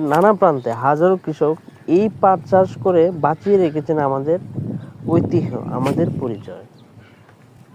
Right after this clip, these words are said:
প্রতিটি আটি বাঁধার ভেতরে লুকিয়ে আছে অক্লান্ত পরিশ্রম, হাজারো স্বপ্ন আর পরিবারের মুখে হাসি ফোটানোর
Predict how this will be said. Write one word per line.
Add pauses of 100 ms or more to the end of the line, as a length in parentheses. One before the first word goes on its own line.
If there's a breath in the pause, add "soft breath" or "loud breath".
(140)
প্রতিটি (120)
আটি
বাঁধার (100)
ভেতরে (140)
লুকিয়ে
আছে (100)
অক্লান্ত (160)
পরিশ্রম, (560)
হাজারো (100)
স্বপ্ন (160)
আর (140)
পরিবারের
মুখে
হাসি
ফোটানোর